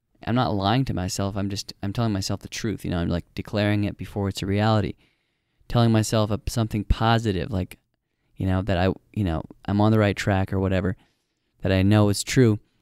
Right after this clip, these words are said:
And that, that causes me to, like, relax just for a second and actually, like, if I just take a break and, and tell myself some positive things, you know,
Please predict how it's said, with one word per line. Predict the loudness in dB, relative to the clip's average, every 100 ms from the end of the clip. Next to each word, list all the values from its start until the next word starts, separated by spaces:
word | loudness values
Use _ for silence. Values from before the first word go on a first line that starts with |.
| _ -16 _ _ 2
And | 6 8 6 4 4
that, | 4 4
that | 2 0
causes | 4 4 4 2
me | 2
to, | 2
like, | 0 0 0
relax | 2 2 2 0 -2
just | -4 -2
for | -2
a | -2
second | -2 -4 -2
and | -2
actually, | -2 -4 -4 -6 -4
like, | -4 -6
if | -4
I | -4
just | -4 -6
take | -10 -10
a |
break | -8 -4 -4 -4
and, | -8 -10 _ _ _ _
and | -10 -6
tell | -2 -2
myself | -2 -2 -6
some | -6 -8
positive | -4 -4 -4 -6
things, | -4 -4 -2 -2
you | 0
know, | -2